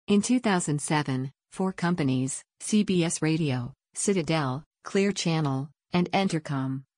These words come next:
settled on paying twelve point five million dollars in fines and accepting tougher restrictions than the legal requirements for three years, although no company admitted any wrongdoing. Because of the increased legal scrutiny,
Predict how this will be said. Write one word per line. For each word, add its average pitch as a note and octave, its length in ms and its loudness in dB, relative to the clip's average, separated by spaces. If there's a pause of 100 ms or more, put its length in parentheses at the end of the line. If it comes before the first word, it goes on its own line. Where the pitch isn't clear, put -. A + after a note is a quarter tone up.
settled G3+ 380 0
on D3 120 0
paying D3+ 340 0
twelve F3 380 0
point D#3+ 260 -2
five D#3+ 340 -2
million E3 380 2
dollars D3 420 -2
in C#3 120 -2
fines D3 340 0
and D3+ 100 0
accepting F3+ 520 0
tougher F3+ 320 -2
restrictions D3+ 720 -2
than D3+ 140 -2
the D3 80 0
legal E3 380 2
requirements D3+ 680 0
for D#3+ 120 -4
three F3+ 280 0
years, D#3+ 580 -2 (180)
although E3 280 2
no E3+ 160 2
company E3+ 440 0
admitted D3 420 0
any D3+ 200 0
wrongdoing. B2+ 680 0 (400)
Because A3 340 0
of G3 60 -2
the F3 140 2
increased E3 480 0
legal F#3 300 2
scrutiny, C3 600 -2